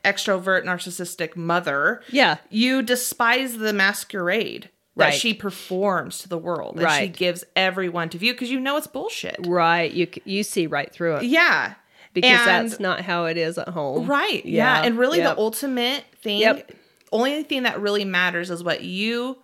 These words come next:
Speaker 1: bring to the table for her to look good f-, with.
Speaker 2: Right.
Speaker 1: You know?
Speaker 2: Yep.
Speaker 1: And
Speaker 2: Ex-
Speaker 1: you're not allowed just to be a normal kid 'cause you gotta be always ready for a show.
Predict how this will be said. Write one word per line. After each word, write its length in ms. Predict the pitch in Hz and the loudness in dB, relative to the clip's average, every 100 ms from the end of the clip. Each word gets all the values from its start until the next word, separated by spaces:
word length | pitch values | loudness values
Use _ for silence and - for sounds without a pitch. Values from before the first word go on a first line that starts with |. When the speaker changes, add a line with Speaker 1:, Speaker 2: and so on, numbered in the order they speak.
| _ _ _ | _ _ _
Speaker 1:
bring 640 | 202 226 220 202 196 196 - _ _ | -2 0 2 0 -2 -4 -10 _ _
to 140 | 226 | -6
the 80 | 226 | -6
table 480 | 220 202 185 180 175 | -2 -2 0 -4 -4
for 160 | 185 | -8
her 380 | 170 165 151 156 _ | -10 -6 -8 -8 _
to 160 | - 165 | -12 -10
look 520 | 151 139 - _ - _ | -6 -8 -8 _ -20 _
good 180 | 131 127 | -8 -8
f-, 100 | - _ _ _ _ | -10 _ _ _ _
with. 380 | 170 - - - _ | -10 -10 -10 -20 _
Speaker 2:
Right. 400 | - 151 135 - - _ _ - | -2 0 0 -6 -20 _ _ -6
Speaker 1:
You 220 | 196 175 | -4 2
know? 40 | |
Speaker 2:
Yep. 220 | 160 160 170 - _ - | 2 2 -2 -18 _ -4
Speaker 1:
And 400 | 202 180 160 160 156 | 2 4 4 2 -2
Speaker 2:
Ex- 120 | - 196 | -10 -2
Speaker 1:
you're 160 | 190 | 2
not 200 | 185 185 | 4 2
allowed 360 | 196 180 175 185 | 4 4 4 0
just 180 | 180 - | -6 -8
to 60 | |
be 300 | 175 175 180 | -8 -4 -4
a 60 | 175 | -4
normal 320 | 165 165 165 | -6 -6 -8
kid 300 | - 208 208 | -6 -6 -6
'cause 160 | 185 160 | -10 -10
you 80 | |
gotta 220 | 151 147 160 | -8 -8 -6
be 340 | 151 151 160 _ _ _ _ _ _ | -8 -8 -12 _ _ _ _ _ _
always 420 | - 190 202 196 | 2 4 4 4
ready 200 | 196 196 | 4 2
for 140 | 196 196 | 0 -4
a 60 | |
show. 300 | 180 175 - | -4 -4 -8